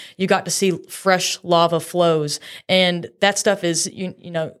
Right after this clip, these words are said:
it's like, "Oh, I remember that from slide twenty-three of her class." And when we talk about volcanology. And so it's really coming to life. And that class is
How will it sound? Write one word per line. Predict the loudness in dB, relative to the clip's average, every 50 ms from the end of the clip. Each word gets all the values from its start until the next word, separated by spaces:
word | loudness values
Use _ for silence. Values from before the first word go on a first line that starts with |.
| _
it's | -12 -8 -6
like, | -6 -6
"Oh, | -4 -2 0
I | 0
remember | 2 2 0 2 2
that | 0 0 0
from | -2 -4
slide | -2 0 2 2 2 2
twenty-three | 0 0 0 -2 0 0 0 0 2 0
of | 2 0
her | -2 -2
class." | 0 0 2 2 2 -2 -4 -8 -10 -16 -14 -8 -2
And | 0
when | 2 2
we | 2
talk | 0 -2
about | -2 -2 0 2
volcanology. | 2 2 2 2 0 2 2 4 4 2 0 -2 -6 -10 -10 -14 -20 -20 -10 -2
And | -2 0 0
so | 2 2 2 2
it's | 2 0 -2 -6
really | -2 0 0 2 4 2 0
coming | 0 -2 -2 0 0 0 -2
to | -4 -4
life. | -2 0 0 0 0 -2 -6 -12 -10 -4
And | -2 0 2 2
that | 0 0
class | 0 -2 0 0 0 0 0 0
is | 0 0 0 -2 -2 -4